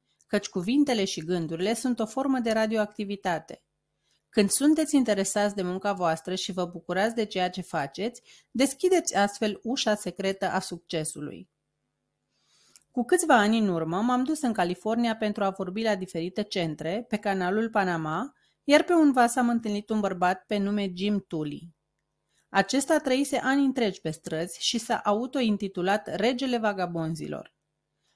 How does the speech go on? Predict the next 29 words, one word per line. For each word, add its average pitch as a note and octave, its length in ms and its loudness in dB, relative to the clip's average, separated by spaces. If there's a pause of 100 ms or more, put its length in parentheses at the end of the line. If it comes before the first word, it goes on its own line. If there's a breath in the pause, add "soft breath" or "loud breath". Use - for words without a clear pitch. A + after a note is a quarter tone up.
Era B3 320 6
ambițios A3 580 2
și G3 140 -4
educat, F#3+ 640 -2
cu A#3 80 -4
o - 20 4
imaginație A#3+ 680 0
bogată. C4 640 -2 (580)
A C4 120 2
început D4 400 4
să D#4+ 120 0
scrie B3 300 -2
povestiri G#3+ 600 -2
despre A3 340 -2
experiențele G3 760 -2
sale. D3+ 540 -2 (1300 soft breath)
Și-a G#3+ 220 4
povestit G#3 480 0
viața A3 340 2
de A#3 100 0
vagabond F#3 720 0
și, - 220 -2
pentru G#3+ 300 -2
că G#3 80 -2
îi G#3 80 2
plăcea A3 380 0
ceea E3 260 0
ce F3+ 140 -10
făcea, F#3 500 -4